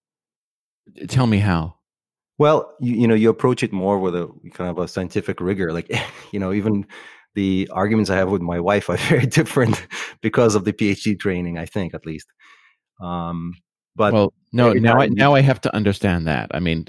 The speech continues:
Speaker 1: h-, how does an <laughs> argument with your wife go differently because <laughs> of your P H D?
Speaker 2: Well, you, you try to see the other side. You, you know, you always,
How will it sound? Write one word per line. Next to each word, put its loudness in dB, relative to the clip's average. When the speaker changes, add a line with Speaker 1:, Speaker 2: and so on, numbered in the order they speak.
Speaker 1:
h-, -2
how 4
does 2
an 4
<laughs> 4
argument 0
with -2
your 0
wife -2
go 2
differently -4
because -6
<laughs> -4
of -6
your 0
P -6
H -2
D? -4
Speaker 2:
Well, 4
you, 4
you 0
try 0
to 0
see -2
the 2
other 2
side. -8
You, -10
you -12
know, -8
you -8
always, -8